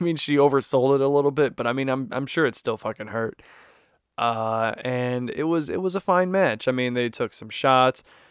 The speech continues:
I think the most gnarly for me is, even though it happens a lot, it's the most gnarly because, because when she lifted Zoe Starks up, uh, uh, Lynch, and suplexed her onto some, um, steel chairs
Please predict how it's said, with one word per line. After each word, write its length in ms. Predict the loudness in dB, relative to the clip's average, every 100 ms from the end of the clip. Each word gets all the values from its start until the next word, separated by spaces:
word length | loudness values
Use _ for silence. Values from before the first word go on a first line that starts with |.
| _ _ _ _
I 140 | -4 -2
think 240 | -2 0
the 100 | 0
most 260 | 2 0 0
gnarly 360 | 0 2 0
for 180 | -2 -6
me 460 | -4 -4 -4 -6 -14 _ _ _ _ _ _ -20 -20 _
is, 400 | -4 0 0 -2
even 260 | -4 -4 2
though 140 | 4
it 60 | 4
happens 360 | 2 -2 -2 -2
a 40 |
lot, 260 | 0 0 0
it's 200 | -4 -4
the 60 | -2
most 240 | -2 -2
gnarly 340 | -4 -4 -4
because, 600 | -8 -4 0 0 -2 -8 -20 _ -18 -8
because 340 | -2 -2 -2
when 180 | -4 -6
she 220 | -2 0
lifted 400 | 0 -2 -4 -4
Zoe 240 | -2 -2
Starks 380 | 0 0 0 -2
up, 240 | -6 -6 -8 -16 -10
uh, 360 | -6 -4 -6 -10 -16 -18 _ -12 -6
uh, 180 | -6
Lynch, 420 | -2 -4 -4 -10 -16 _ _ _ _
and 640 | -4 -2 0 -2 -4 -8
suplexed 540 | -6 -6 0 0 0 0
her 100 | 0
onto 240 | 0 -4
some, 320 | -8 -10 -12 -12
um, 380 | -10 -10 -12
steel 320 | -10 -2 0 0
chairs 600 | -2 -2 -2 -4 -8